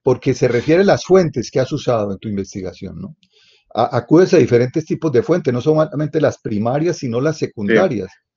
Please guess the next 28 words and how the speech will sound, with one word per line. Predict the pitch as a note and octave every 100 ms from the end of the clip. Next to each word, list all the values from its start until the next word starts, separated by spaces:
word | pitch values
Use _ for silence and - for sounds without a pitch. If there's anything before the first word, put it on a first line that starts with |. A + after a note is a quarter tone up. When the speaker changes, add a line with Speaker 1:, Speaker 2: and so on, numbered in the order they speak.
| _ _ _ _
Speaker 1:
tanto | - B2+ C3+ F3 E3 D#3+ C#3+ C3+ A2 G#2
primarias | _ A2+ G#2+ C3 D#3+ E3
de | C3
películas | B2 G#2+ C3+ E3+ D3+ -
como | A#2+ A2
primarias | B2 G#2+ G#2+ C3+ D3+
de | C#3
documentos, | A#2 - G#2 A#2 C#3 - E3+ D#3 _ _ _ _ _
libros, | G#2+ G#2+ D3+ D#3+ F3+ E3 -
secundarias | - A2+ G2 G#2 A#2 D3+ D3
como | B2 G2+
libros, | G2+ C3+ D#3+ D3+ D#3 B2 _ _ _ _ _
eh, | G2+ G2+ G2+ G2+ G2+ - _
testimonios | - C3+ - B2+ C3+ D#3+
orales | C#3+ C3 D3+ -
que | C3+
han | A#2+
pasado | G#2+ D3+ - C#3 C#3+
a |
entrevista, | C#3+ A#2+ A2 D#3 D#3+
como | - A2+ G#2 F#2 - _ _ _ _
el | G#2+ G#2
que | A#2 G#2+ A2
anexas | A2 G#2 C3+ D#3+ D#3+ -
también | A2 A2 B2+
en | C3+
el | G2+
libro, | G2+ A#2 A#2+ C#3